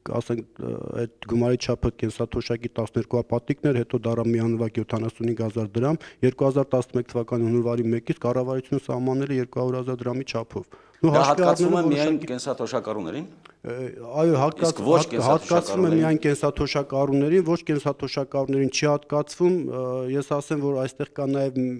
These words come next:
Speaker 1: ևս մեկ բացառություն, ը, կապված այն կենսաթոշակառուների հետ, որոնք, ը, բնակվում են, գտնվում են բնակչության պաշտպանության սո-, ը, սոցիալական կազմակերպություններում, այսինքն մանկատներ, ծերանոցներ, հա, հոգեբուժարաններ, եթե,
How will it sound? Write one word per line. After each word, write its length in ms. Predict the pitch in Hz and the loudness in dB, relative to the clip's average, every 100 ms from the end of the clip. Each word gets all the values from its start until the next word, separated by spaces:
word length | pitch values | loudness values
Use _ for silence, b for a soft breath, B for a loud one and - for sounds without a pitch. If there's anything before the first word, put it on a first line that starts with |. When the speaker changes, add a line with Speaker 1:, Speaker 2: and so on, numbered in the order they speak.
| 123 | -4
Speaker 1:
ևս 300 | 139 135 - | -2 -2 -2
մեկ 240 | 131 127 113 | -2 -2 -4
բացառություն, 720 | 120 - 127 127 - 175 180 | -6 -4 -4 -4 -2 -2 -2
ը, 360 | - _ 123 | -8 _ -8
կապված 440 | - 143 165 160 - | -2 0 2 0 0
այն 240 | 151 156 | 0 2
կենսաթոշակառուների 1160 | 139 120 127 123 127 131 123 123 120 120 120 123 | 0 -4 -6 -6 -6 -6 -6 -8 -6 -4 -4 -4
հետ, 280 | 117 185 - | -4 -4 -2
որոնք, 300 | 123 143 156 | 0 0 -2
ը, 360 | - _ - 113 | -10 _ -8 -4
բնակվում 640 | 110 131 127 127 139 147 | 0 0 0 -2 -2 0
են, 100 | 170 | 0
գտնվում 420 | 127 123 135 143 | -2 -4 0 0
են 120 | 160 127 | 0 0
բնակչության 720 | 123 123 - - - 160 160 | 0 -2 -6 -10 -4 -4 -4
պաշտպանության 640 | 120 - 131 127 - 160 | -6 -6 -4 -4 -4 -6
սո-, 220 | - 127 - | -6 -12 -12
ը, 200 | 123 117 | -14 -10
սոցիալական 640 | 120 - 127 127 151 156 B B - | -10 -6 -6 -4 -4 -4 B B -20
կազմակերպություններում, 1120 | - 127 127 139 139 131 131 - 131 107 - | -4 -2 2 0 0 -4 -8 -2 -2 -2 -10
այսինքն 420 | - 120 139 135 120 | -14 -6 -4 0 0
մանկատներ, 760 | 123 127 123 123 123 123 113 | 0 -2 -6 -6 -4 -4 -4
ծերանոցներ, 880 | 123 120 117 120 117 - 120 120 120 | -6 -6 -4 -4 -6 -8 -6 -6 -10
հա, 320 | - 110 147 139 | -18 -12 -8 -6
հոգեբուժարաններ, 920 | 110 120 120 117 110 120 117 135 165 135 | -8 -6 -6 -6 -4 -2 0 0 0 0
եթե, 200 | 147 | -2